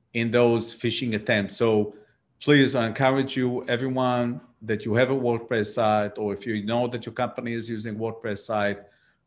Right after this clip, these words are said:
go and update it as soon as you can. So with that, I'm, uh, conclu-, concluding my, this, uh, uh, session, and please share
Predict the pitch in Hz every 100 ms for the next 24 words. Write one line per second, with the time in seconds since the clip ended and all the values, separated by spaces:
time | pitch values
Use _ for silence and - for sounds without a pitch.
0 | - 104 135 143 147 120 120 131 123 123
1 | 113 120 113 - 101 - 117 107 98 -
2 | 101 85 85 _ _ _ _ _ - 131
3 | 131 127 127 127 127 131 - - 127 131
4 | 160 165 165 - - - 120 117 117 117
5 | 110 120 110 147 - - 113 110 135 135
6 | 131 127 120 113 110 107 110 110 113 -
7 | 117 107 104 95 - 113 110 107 107 -
8 | _ - 143 139 151 131 127 - _ _
9 | _ _ - 117 117 113 113 113 - 143
10 | 135 131 - - - 147 143 147 143